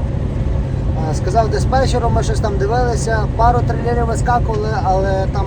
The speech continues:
або підход-, не підходили нам дати, коли забирати, або ціна не підходила. Тому що за той трейлер, як вони дають свій трейлер загружений, то вони досить мало платили. Там, з Каліфорнії там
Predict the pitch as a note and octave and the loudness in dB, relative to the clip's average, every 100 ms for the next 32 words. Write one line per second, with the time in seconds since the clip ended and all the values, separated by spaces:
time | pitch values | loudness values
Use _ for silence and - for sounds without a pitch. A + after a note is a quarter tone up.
0 | F#3+ F#3+ - - - - G3 G#3 - G#3+ | 0 0 0 0 0 0 -2 -2 -2 -2
1 | G#3 G#3 G3 F#3+ F#3 - A3+ A3+ A3 A3 | 0 0 0 0 0 0 0 0 0 0
2 | G#3 G#3 G3 G#3+ - - F3 F3 F3 F3+ | -2 -2 -2 0 0 0 0 -2 2 4
3 | F3+ F3+ F3 F3 F3 D#3 - - C3+ - | 4 4 2 0 0 0 -2 -2 -2 -2
4 | - - - - - - - - - - | -2 -2 -2 -2 -2 -2 -2 -2 -2 -2
5 | F#3+ F#3+ G3 F#3+ F#3 F#3 F3+ E3 E3+ - | 0 0 2 4 4 2 2 2 0 0
6 | - G#3+ A3 A3+ G#3+ G#3 G3+ - G3+ G3 | 0 2 2 2 2 4 2 2 0 2
7 | G3+ G3 - G#3 - A#3 B3+ A#3+ A#3 G3 | 2 2 2 2 2 2 2 0 0 0
8 | F#3 A3 G#3+ - F#3+ F#3+ F#3 - F#3 F3 | 0 0 0 0 -2 -2 -2 0 0 0
9 | F3+ - F3 E3 D3+ D#3+ - C3+ - - | -2 -2 -2 -2 -2 -2 -2 -4 -4 -4
10 | - - E3 - G3 F3 E3 - | -4 -2 -2 -2 0 0 -2 -2